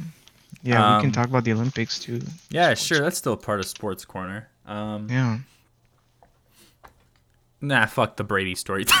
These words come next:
Speaker 2: <laughs> Whatever. We're talking the Olympics. Um, they're
Speaker 1: Okay.
Speaker 2: starting off. Canada's gonna fucking clap cheeks again. Um,
Speaker 1: Yeah, the women taking a lot of medals, apparently.
Speaker 2: Yeah,
Speaker 1: Right?
Speaker 2: that's day one. For those
Speaker 1: Day
Speaker 2: wondering
Speaker 1: one.
Speaker 2: at home, uh, we're doxing the date again.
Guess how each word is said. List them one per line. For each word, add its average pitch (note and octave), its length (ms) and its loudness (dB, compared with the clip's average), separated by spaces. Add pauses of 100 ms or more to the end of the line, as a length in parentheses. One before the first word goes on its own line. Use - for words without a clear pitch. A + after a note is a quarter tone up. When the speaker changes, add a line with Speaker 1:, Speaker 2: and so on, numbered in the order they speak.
(100)
Speaker 2:
<laughs> - 220 -6
Whatever. D#3 640 6
We're C#3+ 80 -4
talking C#3+ 280 2
the C3 120 -2
Olympics. G#2+ 440 -6 (500)
Um, B2 220 0
they're D3 120 -2
Speaker 1:
Okay. B2+ 80 -2
Speaker 2:
starting C3+ 280 -2
off. A#2 220 -6
Canada's D#3 380 2
gonna A2+ 180 -2
fucking G2 600 -4
clap G#2+ 300 0
cheeks - 380 -8
again. F2+ 280 -6 (920)
Um, A#2+ 180 2
Speaker 1:
Yeah, C3 140 6
the A#2+ 100 2
women D3+ 840 6
taking D3 320 2
a C3 80 2
lot C3 180 2
of B2 60 2
medals, B2+ 360 2
apparently. A2+ 640 -2 (200)
Speaker 2:
Yeah, C3 280 6
Speaker 1:
Right? E3 220 4
Speaker 2:
that's C#3 200 2
day D3 180 4
one. F#2+ 320 -2 (220)
For G2 300 -8 (100)
those - 120 -6
Speaker 1:
Day C3 120 6
Speaker 2:
wondering A#2 340 2
Speaker 1:
one. G#2 40 -6
Speaker 2:
at G#2 80 -6
home, A2 260 -6 (220)
uh, G#2+ 240 -2
we're G#2+ 120 -2
doxing G#2 440 -6
the G2 80 -8
date G2 220 -4
again. G#2 260 -6